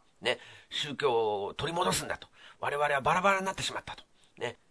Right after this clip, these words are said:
えー、「一つの神、一つの旗、ユニオンジャックのもとに我々は団結して共産主義を蹴散らせなければならない」っていうような演説をするんですね。で、えー、変なステッカーをですね、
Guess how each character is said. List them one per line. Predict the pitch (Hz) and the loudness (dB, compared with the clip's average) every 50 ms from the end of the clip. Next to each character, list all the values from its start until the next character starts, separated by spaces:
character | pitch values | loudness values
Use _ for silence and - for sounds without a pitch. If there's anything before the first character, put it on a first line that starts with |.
| _ - | _ -14
え | - 98 98 | -12 -12 -10
ー、 | |
「一 | - - - 185 | -6 -2 -2 -2
つ | 160 143 | 0 -2
の | 135 117 | -4 -2
神、 | - 165 175 139 123 - | -2 -2 -2 -2 -4 -8
一 | - - - - - | -10 -6 -2 -2 -2
つ | 143 | -2
の | 143 123 | -2 -4
旗、 | 104 - - 196 - - | 0 4 8 8 8 6
ユ | - 135 | 4 -2
ニ | 156 196 | 2 4
オ | 208 208 | 4 6
ン | |
ジ | 180 208 | 6 4
ャ | |
ッ | 202 | 4
ク | - 160 135 | 2 0 -2
の | 123 | 0
も | 127 143 | 0 2
と | - | 2
に | 190 139 | 2 2
我 | - - - - 175 | 2 -2 0 0 4
々 | 196 202 202 | 4 4 4
は | 190 156 | 4 4
団 | 120 - 214 214 | 2 0 0 0
結 | 208 208 - - | 0 0 4 4
し | - | 4
て | - 180 | 4 4
共 | - - 202 214 | 2 2 -2 2
産 | 208 226 208 | 4 4 6
主 | - 202 | 4 4
義 | 196 160 | 2 0
を | 135 | 0
蹴 | - 165 | -2 -2
散 | - 226 | -2 0
ら | 240 240 | 0 0
せ | 240 240 | 0 0
な | 226 214 - - - | 0 -2 -2 -4 -4
け | - 185 | -2 0
れ | 190 185 | 2 2
ば | 190 180 | 2 4
な | 165 151 | 2 2
ら | 165 180 | 4 6
な | 156 131 | 4 4
い」 | |
っ | - | 2
て | - _ - - | 0 _ -8 -6
い | 127 | -2
う | |
よ | 110 98 | -2 -2
う | |
な | |
演 | 110 117 | -2 -2
説 | 117 113 - | -2 -2 -4
を | 117 | -4
す | 104 - | -4 -4
る | 113 | -6
ん | 85 | -8
で | - | -6
す | - | -6
ね。 | - 82 - - - - - - - - - - _ - | -8 -8 -8 -10 -20 -20 -20 -20 -20 -20 -20 -20 _ 2
で、 | 143 147 - - - - - - - _ - | 2 2 2 2 -8 -20 -20 -20 -20 _ -6
え | - - 104 101 98 98 101 | -2 0 0 2 0 0 -2
ー、 | |
変 | - 156 131 | -2 -2 -2
な | 107 | -2
ス | - - | -2 2
テ | - 196 | 0 0
ッ | 196 | 2
カ | - - 98 | 4 2 2
ー | |
を | 71 62 | 2 0
で | 58 | -12
す | - | -12
ね、 | - 65 60 - | -10 -10 -10 -10